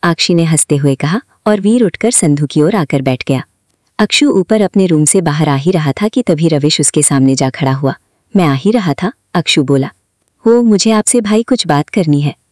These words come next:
रविश बोला। अक्षु रविश की ओर देखते, "हाँ कहो," और रविश को परेशान देख, "क्या हुआ, सब ठीक है ना,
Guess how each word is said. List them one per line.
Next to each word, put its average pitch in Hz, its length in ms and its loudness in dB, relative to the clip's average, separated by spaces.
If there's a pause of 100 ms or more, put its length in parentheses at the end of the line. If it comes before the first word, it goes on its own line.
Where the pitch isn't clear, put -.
(120)
रविश 143 360 0
बोला। 135 220 0 (560)
अक्षु 240 280 0
रविश 156 320 2
की 190 140 0
ओर 151 140 2
देखते, 143 400 -2 (180)
"हाँ 156 280 -2
कहो," 151 300 -2 (300)
और 180 80 2
रविश 151 280 0
को 180 120 -2
परेशान 143 480 0
देख, 165 260 -2 (240)
"क्या 233 140 2
हुआ, 277 260 2 (140)
सब - 240 -2
ठीक 220 240 -2
है 165 80 2
ना, 139 140 0